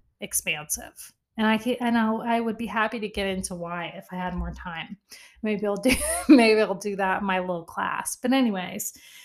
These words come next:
so that for me is really important. And then connection. Um, I have some amazing friends. Um, s-, I have a couple friends from high school that I keep in really good touch with.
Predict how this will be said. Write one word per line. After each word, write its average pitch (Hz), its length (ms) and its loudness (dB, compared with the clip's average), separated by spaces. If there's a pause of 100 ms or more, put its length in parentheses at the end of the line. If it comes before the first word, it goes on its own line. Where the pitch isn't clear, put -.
(140)
so 262 380 6
that 247 300 4
for 240 160 -2
me 220 220 2
is 214 160 0
really 202 280 -2
important. 196 680 -4
And 220 180 0
then 220 140 4
connection. 220 960 -6 (380)
Um, 208 600 2
I 269 180 2
have 254 400 2
some 208 480 0
amazing 208 840 2
friends. 180 800 -6 (120)
Um, 202 380 -2
s-, - 240 -2 (120)
I 226 120 0
have 214 200 0
a 214 60 -6
couple - 280 -2
friends 214 320 0
from 208 140 -6
high 202 200 -2
school 202 400 0
that 190 100 -2
I 202 100 -8
keep 208 300 -10
in 185 200 -4
really 220 220 0
good 202 200 -6
touch 185 300 -8
with. 190 180 -4